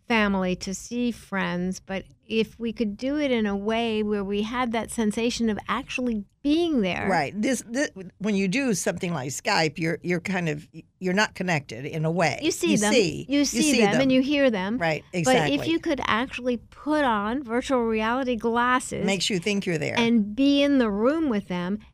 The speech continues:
Speaker 1: and then perhaps have this haptic sensation of being able to touch and feel.
Speaker 2: That would be incredible.
Speaker 1: That would be a whole new experience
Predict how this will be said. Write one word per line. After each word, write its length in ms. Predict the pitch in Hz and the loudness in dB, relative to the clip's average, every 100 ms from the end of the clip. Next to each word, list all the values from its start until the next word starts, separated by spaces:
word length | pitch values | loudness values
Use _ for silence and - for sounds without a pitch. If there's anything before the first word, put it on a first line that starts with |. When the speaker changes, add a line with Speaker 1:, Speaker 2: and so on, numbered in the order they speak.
| _ | _
Speaker 1:
and 160 | 233 233 | 0 4
then 120 | 240 | 2
perhaps 560 | 220 226 247 302 320 - | 2 -2 -2 -4 -6 -8
have 280 | 247 208 | -6 -6
this 240 | 196 202 - | -6 -6 -6
haptic 540 | - 269 285 - 214 - _ _ _ | -6 -4 -4 -8 -10 -10 _ _ _
sensation 920 | - 220 208 - 269 311 - 202 202 | -2 2 2 2 2 2 0 0 0
of 260 | 220 214 214 | -2 -2 -2
being 300 | 233 220 214 | 0 0 0
able 380 | 233 247 262 254 | 0 0 0 0
to 180 | - 220 | -4 -8
touch 380 | 233 226 220 - | -4 -4 -4 -6
and 200 | 196 180 | -4 -4
feel. 560 | - - 294 294 196 - - _ - | -6 -8 -4 -2 -2 -6 -12 _ -8
Speaker 2:
That 100 | 190 | -4
would 120 | 196 | -2
be 120 | 175 | -2
incredible. 380 | 156 156 175 240 | -2 -2 -2 2
Speaker 1:
That 240 | 247 262 - | 4 2 2
would 280 | 269 220 | 2 2
be 260 | 214 226 214 | -2 -2 -2
a 140 | 208 | -2
whole 340 | 196 - 226 226 | -4 -4 -2 0
new 280 | 220 226 220 | 2 2 0
experience 1080 | 185 - - - 311 269 175 175 208 - | -6 -10 -14 -10 -4 -2 -2 -2 -4 -8